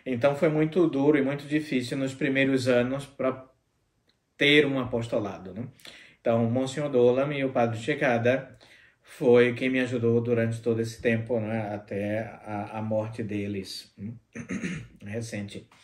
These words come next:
Então, foi de muita importância pra todos nós. Então, eles que nos enviavam os materiais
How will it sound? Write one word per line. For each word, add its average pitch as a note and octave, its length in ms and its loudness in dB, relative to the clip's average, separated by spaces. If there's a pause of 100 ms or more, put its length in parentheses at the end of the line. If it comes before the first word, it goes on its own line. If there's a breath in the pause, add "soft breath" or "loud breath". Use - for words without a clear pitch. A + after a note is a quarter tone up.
(920 loud breath)
Então, B2 160 -2
foi D3+ 140 0
de D#3 100 4
muita C#3 280 -2
importância D#3+ 580 -2
pra C#3 120 0
todos D#3+ 200 4
nós. B2+ 140 0
Então, A#2+ 200 -2
eles D3 480 0 (400 loud breath)
que B2+ 140 0
nos B2 220 0
enviavam B2 520 2
os A2 120 0
materiais A#2 840 2